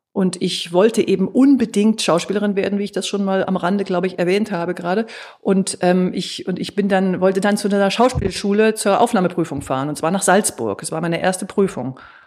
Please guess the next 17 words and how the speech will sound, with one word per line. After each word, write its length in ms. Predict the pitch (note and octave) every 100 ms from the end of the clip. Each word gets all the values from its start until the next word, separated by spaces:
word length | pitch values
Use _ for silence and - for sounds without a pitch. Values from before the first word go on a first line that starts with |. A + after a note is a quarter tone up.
| _
Und 100 | -
mein 160 | E3 E3
Papa 520 | E3 G#3 A#3+ A#3+ A3
hat 140 | G3+ G3
dann 180 | F#3+ F#3+
gesagt, 480 | F3+ F3 F3+ F3+
„Kommt 220 | - F3+ F3
gar 160 | E3+
nicht 120 | G3+
in 80 | F#3+
Frage, 580 | - D#3 D#3+ F#3 G3 G3+ G3+ - _
das 140 | D#3
ist 100 | D#3+
vollkommen 540 | - G#3+ G#3+ F#3 F#3 - _ -
sinnlos 680 | E3+ G#3 D#4 C4 G#3 G#3+
rausgeschmissenes 920 | E3 G3 G#3+ F#3+ - F#3 F#3+ E3+ D#3+ -
Geld.“ 560 | D#3+ E3 A3+ A#3+ -